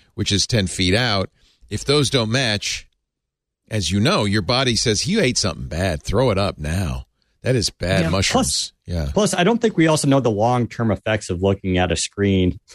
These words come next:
Speaker 3: inches from your eye all day
Speaker 1: Well,
Speaker 3: long.
Speaker 1: that's a good point,
Speaker 3: I
Speaker 1: too.
Speaker 3: know,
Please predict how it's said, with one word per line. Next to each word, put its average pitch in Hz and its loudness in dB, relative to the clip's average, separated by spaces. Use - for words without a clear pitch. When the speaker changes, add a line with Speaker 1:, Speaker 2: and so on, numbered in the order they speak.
Speaker 3:
inches 107 2
from 98 0
your 92 0
eye 92 2
all 90 0
day 85 0
Speaker 1:
Well, 143 4
Speaker 3:
long. 143 2
Speaker 1:
that's 196 0
a 240 2
good 117 -2
point, 127 0
Speaker 3:
I - 2
Speaker 1:
too. 156 4
Speaker 3:
know, 147 0